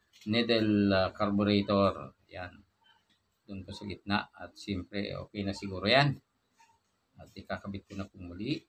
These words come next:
yung takip. Ayan, mga kasangga, mga kabisi. Ayan, at, ah, siyempre, ah, nawala uli ako.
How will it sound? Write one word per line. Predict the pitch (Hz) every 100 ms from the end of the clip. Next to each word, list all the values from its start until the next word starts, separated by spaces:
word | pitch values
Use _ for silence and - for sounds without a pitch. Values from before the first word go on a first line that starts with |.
| _
yung | - 95 -
takip. | - 113 113 - _ _ _ _ _ _
Ayan, | 87 85 87 87
mga | 87 -
kasangga, | - - 85
mga | 82 82 80
kabisi. | 78 - 113 - 85 - _ _ _ _ _ _ _ _ _ _ _ _ 87
Ayan, | 90 95 98 90
at, | 87 - 92
ah, | 92 87 - _ _ _ _ _ _ _
siyempre, | - 107 98 92 - 120 117 98 _ _ _ _ _ _ _ _ _ _ 92
ah, | 95 95 95 87 - _ _ _ _ - - - - - _ -
nawala | 101 92 92 90
uli | 95
ako. | 98 143